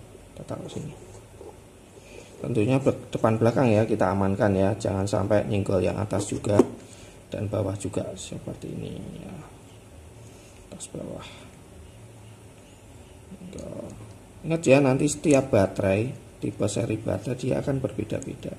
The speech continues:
B M S-nya juga posisinya akan berbeda-beda. Wah, tetap ya, tetap kita harus ngepras itu ya. Tetap mau nggak mau. Gelem ra gelem, kita harus ngepras. Oke.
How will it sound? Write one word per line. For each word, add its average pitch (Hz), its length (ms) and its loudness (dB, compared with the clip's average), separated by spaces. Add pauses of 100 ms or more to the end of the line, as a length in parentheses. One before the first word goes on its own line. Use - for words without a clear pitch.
(440)
B - 120 -10
M - 200 -2
S-nya 127 200 -2
juga - 280 -4
posisinya 117 840 -4
akan - 160 -2
berbeda-beda. - 760 -10 (760)
Wah, 180 160 2
tetap - 320 2
ya, 120 240 6
tetap - 240 0
kita 143 240 0
harus - 240 0
ngepras 135 400 -2
itu - 160 0
ya. 127 120 0 (720)
Tetap - 260 -10
mau 127 160 -4
nggak - 220 -4
mau. 120 160 -4 (2250)
Gelem 135 480 8
ra 120 300 2
gelem, 123 400 6 (260)
kita - 320 -10
harus - 400 -12 (240)
ngepras. - 760 -10 (1300)
Oke. 151 320 -6